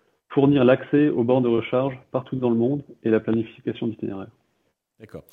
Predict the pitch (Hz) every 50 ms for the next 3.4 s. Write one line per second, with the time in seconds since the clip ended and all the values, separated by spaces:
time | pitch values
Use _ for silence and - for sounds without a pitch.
0 | - _ _ _ _ - - 123 110 104 - - 131 123 120 117 110 104 110 107
1 | 110 110 107 113 107 - - 143 151 151 135 110 - 104 95 104 104 104 104 101
2 | - 101 90 - 104 101 101 123 151 160 - - 110 110 110 104 101 101 101 98
3 | 98 101 - - 127 139 202